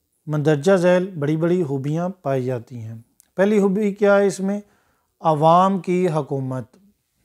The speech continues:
जमहूरियत की सबसे बड़ी खूबी ये है कि जमहूरियत आवाम की हुकूमत होती है। मैंने आपको पहले भी बताया कि जमहूरियत में हर बंदा अपना जाके वोट कास्ट करेगा,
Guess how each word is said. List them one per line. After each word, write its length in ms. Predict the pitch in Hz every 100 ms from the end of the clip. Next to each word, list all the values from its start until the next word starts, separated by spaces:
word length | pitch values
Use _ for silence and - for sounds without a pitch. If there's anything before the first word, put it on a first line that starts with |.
| _ _ _ _ _ _ _ - _ _ _
जमहूरियत 520 | 165 160 165 190 208
की 100 | 233
सबसे 300 | 208 233 202
बड़ी 260 | 208 185 160
खूबी 260 | 151 151 170
ये 260 | 151 139
है 160 | 160 214 _
कि 80 | -
जमहूरियत 440 | 185 175 147 180 202
आवाम 420 | 170 147 160 165
की 60 |
हुकूमत 420 | 170 131 135 127 123
होती 220 | 113 127
है। 80 | 135
मैंने 260 | 160 170
आपको 260 | 175 165 170
पहले 260 | 180 185
भी 120 | 202 196
बताया 460 | 175 139 123 147 - _ _ _ _ _ _
कि 120 | 233
जमहूरियत 720 | 190 202 160 147 143 196 202
में 520 | 165 151 147 165 185 214 -
हर 460 | - 143 147 196
बंदा 800 | 190 147 127 127 139 156 185 _ -
अपना 680 | 151 - 160 165 170 175 226 _ _
जाके 760 | 135 135 135 135 135 139 143 147
वोट 540 | 127 - 139 151 151
कास्ट 540 | - 131 123 131 - -
करेगा, 600 | 120 113 110 113 107